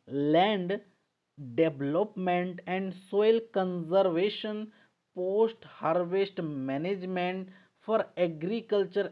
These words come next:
and horticultural produce, ठीक है। ये सब आपका इंजीनियरिंग का पार्ट्स में आ जाता है, ठीक है। ये पोस्ट हार्वेस्ट टेक्नोलॉजी का इंजीनियरिंग का एक सब्जेक्ट ही रहता है, ठीक है। तो इससे भी आपका क्वेश्चन पूछा जाता है। तो लगभग आपका कितना सब्जेक्ट हो गया,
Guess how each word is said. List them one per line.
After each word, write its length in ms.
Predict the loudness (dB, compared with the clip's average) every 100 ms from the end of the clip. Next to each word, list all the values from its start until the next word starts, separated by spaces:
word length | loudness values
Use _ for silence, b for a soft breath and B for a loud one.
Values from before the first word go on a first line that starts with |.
| -2
and 240 | -2 0
horticultural 1200 | -2 0 -2 -2 -4 -6 -2 -2 -2 0 2 2 -2 b b b b _ 0
produce, 380 | 2 0 -2
ठीक 120 | -2 -2
है। 200 | -2 -4
ये 80 |
सब 140 | -4 -2
आपका 420 | -4 -4 -6 -6
इंजीनियरिंग 640 | -4 -2 -2 -2 -4 -4 -6
का 100 | -4
पार्ट्स 480 | -2 -4 -4 -8
में 160 | -4 -2
आ 80 | 2
जाता 320 | 2 0 -4
है, 140 | -8 b b b
ठीक 140 | -6 -4
है। 80 | -2
ये 60 | -2
पोस्ट 420 | 0 0 0 -2
हार्वेस्ट 320 | -4 -6 -8
टेक्नोलॉजी 400 | -8 -8 -6 -4
का 100 | -4
इंजीनियरिंग 480 | -4 -4 -4 -4 -4
का 80 | -6
एक 100 | -6
सब्जेक्ट 480 | -4 -4 -2 -2
ही 80 | 0
रहता 340 | 0 0 0 0
है, 220 | -2 -6 B B _
ठीक 160 | -2 0
है। 120 | 0
तो 140 | 0
इससे 440 | -4 -6 -6 -6 -4
भी 140 | -2
आपका 280 | -2 -2 -8
क्वेश्चन 380 | -8 -8 -10 -10
पूछा 280 | -8 -4
जाता 180 | -4 -4
है। 60 | -10 b b 0
तो 80 |
लगभग 640 | 4 4 4 0 -2 0 2
आपका 300 | 2 0 -8
कितना 420 | -8 -8 -6 -6
सब्जेक्ट 380 | -6 -4 -4 -2
हो 100 | -2
गया, 200 | -2